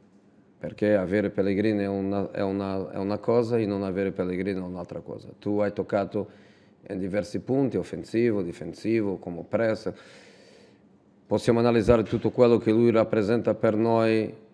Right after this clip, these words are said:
dal punto di vista del calcio puro, crudo, però potevamo anche andare dal punto di vista de-, della leadership, di trascinare, de-,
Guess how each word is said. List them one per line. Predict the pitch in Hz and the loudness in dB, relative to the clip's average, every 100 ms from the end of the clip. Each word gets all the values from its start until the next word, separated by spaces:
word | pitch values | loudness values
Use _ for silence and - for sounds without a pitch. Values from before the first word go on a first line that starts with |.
| _ _ _ | _ _ _
dal | - 104 104 | -4 0 0
punto | 120 113 101 107 | 0 -2 0 0
di | 107 | 2
vista | 107 98 104 104 101 98 - - _ _ - - - | 0 -2 0 0 0 -2 -10 -20 _ _ -20 -20 -12
del | 92 101 98 | -4 -2 0
calcio | - 113 95 117 101 101 98 92 - | 2 2 2 -2 0 2 0 -2 -4
puro, | 113 120 110 101 | 0 2 2 0
crudo, | 123 135 139 135 123 110 - | 2 4 4 4 4 0 -2
però | 104 107 107 98 | 0 2 2 0
potevamo | 104 95 98 107 104 | -2 -2 0 0 0
anche | 104 - | -2 -2
andare | 98 107 110 101 | 0 2 2 2
dal | 98 | -2
punto | 98 95 | -4 -4
di | 90 90 | -4 -4
vista | 95 - 90 | -6 -6 -8
de-, | 85 87 87 - - - _ _ _ _ _ - | -6 -6 -8 -12 -20 -20 _ _ _ _ _ -18
della | - 98 95 | -8 -4 -2
leadership, | 98 98 95 85 - 117 113 107 - | -2 -2 -4 -4 0 2 2 0 -4
di | 85 | -8
trascinare, | - 98 - 92 98 110 107 101 90 | -4 -4 -4 -6 -4 -4 -2 -2 -4
de-, | 90 90 90 90 | -4 -4 -4 -6